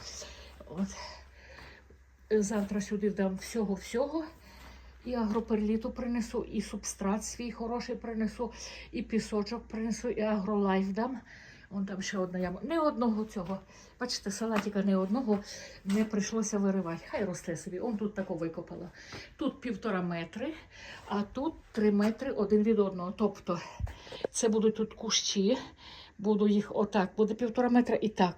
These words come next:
і там теж півтора метра. Ну, ви зрозуміли. А потім десь отут, може, посажу одного. Ті, що, якщо Бог дасть, почеренкую, на зем-, на дворі посажу.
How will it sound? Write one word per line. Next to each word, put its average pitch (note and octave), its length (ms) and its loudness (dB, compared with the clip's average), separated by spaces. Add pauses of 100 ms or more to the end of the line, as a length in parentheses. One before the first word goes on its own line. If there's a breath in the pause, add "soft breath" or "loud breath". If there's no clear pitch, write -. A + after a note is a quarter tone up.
і G3+ 80 2
там G3 240 10
теж E3+ 280 6
півтора F3 360 -4
метра. F3 380 -4 (640 loud breath)
Ну, B3 100 0
ви A#3+ 100 4
зрозуміли. G3+ 640 2 (1120 loud breath)
А D4 80 -4
потім D4 280 2
десь B3 180 6
отут, A3+ 360 0
може, G3 200 8
посажу G3 460 2
одного. F3 440 2 (440 loud breath)
Ті, - 160 2
що, A#3+ 140 4
якщо G#3+ 300 2
Бог G3+ 240 6
дасть, G3 260 2
почеренкую, G#3+ 840 2 (480 loud breath)
на F3 100 -2
зем-, F3+ 340 -4
на F3+ 80 -2
дворі F3 300 0
посажу. G3 520 -2